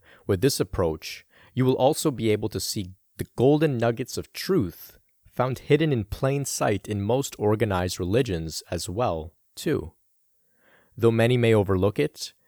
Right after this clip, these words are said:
the notion that all is well and all is consciousness runs deep throughout many great traditions.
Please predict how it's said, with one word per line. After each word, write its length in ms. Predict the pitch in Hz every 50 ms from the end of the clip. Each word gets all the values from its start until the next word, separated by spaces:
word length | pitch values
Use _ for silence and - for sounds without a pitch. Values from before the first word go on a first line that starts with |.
| _ _ _ _ -
the 80 | 110 104
notion 720 | 104 107 127 175 196 - - - 101 85 80 78 85 - _ _ _ _ -
that 180 | 101 92 - -
all 220 | 98 95 98 95
is 160 | 95 85 - 87
well 580 | 85 101 131 135 104 82 80 76 76 - - - -
and 140 | 98 95 92 - -
all 300 | - 92 87 90 90 -
is 240 | - 87 - -
consciousness 1000 | - - 104 113 156 156 - 127 - - - 90 85 78 - - - - - - _ _ _ _ _ _ _ _ _ _ - _ _ -
runs 340 | - 95 95 92 85 80 87
deep 340 | 85 - 117 117 - - -
throughout 440 | - - - 98 98 95 92 92 -
many 460 | 87 90 90 101 104 107 107 104 101
great 400 | 101 - 82 90 92 90 85 -
traditions. 840 | - - - 82 82 87 85 - 87 78 73 71 - - - -